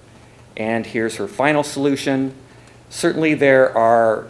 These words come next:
some things she could still do to refine the poster, but I think we can really see a learning process going through of how she's better understanding how to balance type and image and structure and composition.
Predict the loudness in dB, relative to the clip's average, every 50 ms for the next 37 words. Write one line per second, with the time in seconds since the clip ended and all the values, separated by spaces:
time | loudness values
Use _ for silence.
0 | -18 -16 -10 -6 -6 -6 -2 -2 -2 -2 -2 -4 -8 -8 -8 -10 -10 -10 -10 -8
1 | -4 -4 -4 -2 -2 -4 -6 -6 -8 -8 -10 -10 -8 -6 -4 -4 -4 -4 -6 -8
2 | -4 -4 -4 -4 -4 -2 0 0 0 -2 -6 -12 -18 -20 -20 -20 -20 -20 -20 -20
3 | -20 _ -4 -4 -4 -4 -4 -6 -4 -4 -4 -4 -6 -10 -18 -20 -20 -20 -20 -20
4 | -20 -20 -20 -20 -20 -20 -20 -20 -20 -12 -10 -10 -6 -4 -4 -2 0 0 0 0
5 | -2 -4 -6 -6 -6 -4 -4 -4 -4 -2 -4 -6 -6 -4 -4 -2 -2 -4 -4 -6
6 | -6 -6 -6 -10 -14 -16 -16 -16 -12 -10 -10 -8 -10 -10 -12 -14 -10 -6 -4 -4
7 | -2 -2 -4 -6 -10 -16 -20 -20 -20 -20 -20 -20 -20 -20 -10 -10 -8 -4 -2 -4
8 | -4 -4 -6 -10 -12 -12 -4 -2 0 0 2 0 -2 -4 -4 -6 -6 -6 -8 -6
9 | -6 -4 -4 -4 -4 -6 -6 -6 -6 -6 -6 -8 -6 -4 -4 -4 -6 -6 -10 -14
10 | -14 -14 -6 -6 -4 -4 -6 -8 -14 -20 -20 -18 -14 -14 -14 -12 -10 -10 -8 -6
11 | -6 -8 -8 -10 -14 -16 -16 -20 -20 -20 -20 -20 -20 -20 -16 -14 -12 -10 -10 -10
12 | -6 -4 -6 -6 -6 -6 -8 -8 -8 -8 -10 -12 -16 -20 -20 -20 -20 -20 -16 -16
13 | -16 -12 -10 -12 -12 -12 -12 -12 -12 -12 -12 -12 -14 -16